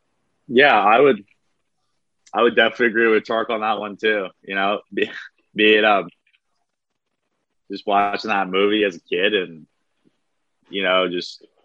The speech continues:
trying to, trying to hit a hundred, even though I knew it was never gonna happen. It's, it's, yeah, it, not, not many people throw a hundred miles an hour, and if you could do that, I feel like that'd be really cool. So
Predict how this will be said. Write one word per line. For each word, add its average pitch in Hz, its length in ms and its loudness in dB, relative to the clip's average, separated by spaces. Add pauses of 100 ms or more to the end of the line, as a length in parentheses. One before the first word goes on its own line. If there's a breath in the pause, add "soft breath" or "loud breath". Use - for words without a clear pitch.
(300)
trying 101 460 2
to, 101 340 2 (360)
trying 104 320 0
to 107 80 0
hit 110 120 2
a 101 100 2
hundred, 101 360 0
even 101 280 -2
though 104 160 0
I 101 120 -2
knew 101 240 -2
it 101 60 -2
was 98 140 -2
never 92 260 -8
gonna 95 160 -2
happen. 92 640 -4
It's, 90 480 -6 (300)
it's, 95 320 0
yeah, 92 280 2
it, 90 180 -2
not, 113 260 2 (500)
not 117 220 2
many 117 180 2
people 113 360 0
throw 104 180 0
a 98 40 -4
hundred 101 260 -4
miles 95 280 -4
an 87 80 -10
hour, 90 300 -4
and 85 100 -12
if 85 140 -12
you 95 300 -10
could 87 180 0
do 87 180 4
that, 90 300 4
I 85 140 2 (160)
feel 92 100 2
like 85 160 0
that'd 80 160 -8
be 80 100 -4
really 82 380 -2
cool. 80 240 -2
So 76 360 -8